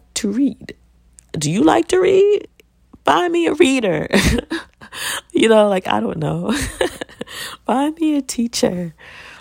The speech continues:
Something, like, I don't know. But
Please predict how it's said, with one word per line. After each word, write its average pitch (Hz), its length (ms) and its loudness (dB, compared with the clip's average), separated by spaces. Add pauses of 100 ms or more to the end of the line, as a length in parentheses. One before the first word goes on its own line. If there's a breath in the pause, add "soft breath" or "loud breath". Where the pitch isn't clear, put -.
(180)
Something, 247 480 -2
like, 170 200 -6
I 196 100 -2
don't 208 220 -4
know. 165 400 -4 (800 loud breath)
But 175 380 0